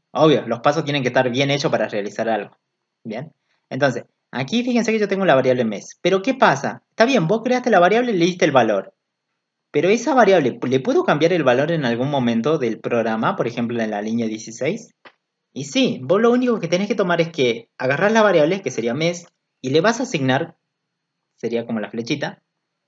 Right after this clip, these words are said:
y otro valor, no sé, veinte. Y ahí, ahora cuando la imprima de nuevamente, acá vamos a poner actual, ¿sí? Y acá vamos a poner más mes, mes actual, mes actual.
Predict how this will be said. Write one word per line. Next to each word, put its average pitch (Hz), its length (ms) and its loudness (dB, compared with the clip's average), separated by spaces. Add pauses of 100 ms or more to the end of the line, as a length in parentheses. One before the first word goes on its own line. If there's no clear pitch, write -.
(180)
y 135 180 -4
otro 175 220 2
valor, 196 300 0
no - 100 -14
sé, - 240 -10
veinte. 131 340 -2 (840)
Y 185 140 0
ahí, 220 420 0 (580)
ahora 170 380 0
cuando 120 260 0
la 147 140 0
imprima 202 420 0
de 117 140 -2
nuevamente, 160 880 -2
acá 127 200 -12
vamos 127 280 -4
a 131 40 -14
poner 120 340 -6 (300)
actual, 131 640 -2 (1120)
¿sí? 123 320 -10 (1400)
Y 101 100 -10
acá 104 160 -10
vamos 113 280 -8
a 107 80 -12
poner 104 320 -10
más 110 280 -12
mes, 190 320 -6 (720)
mes 131 240 -6
actual, 170 440 -4
mes 117 240 -12
actual. 160 400 -10